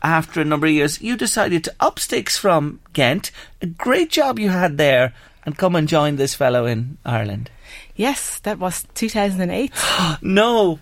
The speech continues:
Speaker 2: I
Speaker 1: no, don't
Speaker 2: know.
Speaker 1: tell me it was two,
Speaker 2: The,
Speaker 1: two thousand.
Speaker 2: the worst timing ever.
Speaker 1: You came to join us in the wonderful Irish financial crash.
Speaker 2: Yes, well, just before, actually. Um, that's when I gave up my job in Belgium, um, thinking, you know, I'd be able to find a job here.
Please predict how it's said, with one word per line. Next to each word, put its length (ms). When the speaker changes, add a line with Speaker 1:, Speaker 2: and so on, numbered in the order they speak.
Speaker 2:
I 120
Speaker 1:
no, 80
don't 120
Speaker 2:
know. 60
Speaker 1:
tell 400
me 80
it 60
was 200
two, 120
Speaker 2:
The, 320
Speaker 1:
two 120
thousand. 440
Speaker 2:
the 60
worst 440
timing 480
ever. 340
Speaker 1:
You 60
came 400
to 80
join 400
us 180
in 260
the 80
wonderful 480
Irish 360
financial 540
crash. 340
Speaker 2:
Yes, 540
well, 200
just 320
before, 420
actually. 480
Um, 220
that's 220
when 140
I 100
gave 240
up 120
my 120
job 300
in 140
Belgium, 580
um, 680
thinking, 540
you 120
know, 200
I'd 160
be 120
able 180
to 120
find 260
a 40
job 300
here. 280